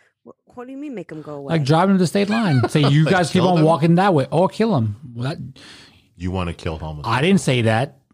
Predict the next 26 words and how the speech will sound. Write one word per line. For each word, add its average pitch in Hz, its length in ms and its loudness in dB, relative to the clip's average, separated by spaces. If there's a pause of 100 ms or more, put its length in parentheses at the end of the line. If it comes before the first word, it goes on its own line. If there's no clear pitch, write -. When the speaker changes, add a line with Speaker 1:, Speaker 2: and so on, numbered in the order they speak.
(140)
Speaker 2:
I 127 160 0
didn't 151 220 4
say 120 180 -2
that 113 300 -4 (360)
at 139 100 0
all. 147 300 2
Speaker 1:
<laughs> - 20 -16
Speaker 2:
I 139 120 -2
Speaker 1:
You 156 60 0
Speaker 2:
said, 127 500 -2
Speaker 1:
did. 359 80 -8 (120)
Speaker 2:
I 147 180 -2
said, 143 560 0
Speaker 3:
<laughs> 151 180 4
Make 131 260 0
them 151 220 0
go 143 140 0
away. 139 600 0
Speaker 2:
"What 151 180 2
if 226 100 0
the 220 100 2
cops 170 440 0
just 165 140 -2
started 151 280 0
killing 202 340 2
'em?" 107 240 0